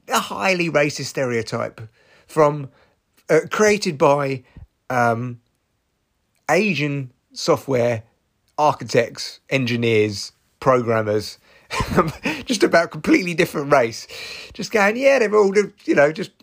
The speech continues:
give 'em a tash." In fact, I, like, I understand how it happened. It was, like, originally called Jumpman. It was small people,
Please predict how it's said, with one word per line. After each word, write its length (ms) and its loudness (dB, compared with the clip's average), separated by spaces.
give 160 -4
'em 100 -4
a 60 0
tash." 400 -2
In 60 -8
fact, 260 0
I, 100 0
like, 160 0
I 80 2
understand 400 0
how 160 0
it 60 -4
happened. 360 -6
It 120 -4
was, 200 -10
like, 140 -6
originally 680 -4
called 280 -10
Jumpman. 460 0
It 60 -6
was 100 -14
small 160 -10
people, 220 -2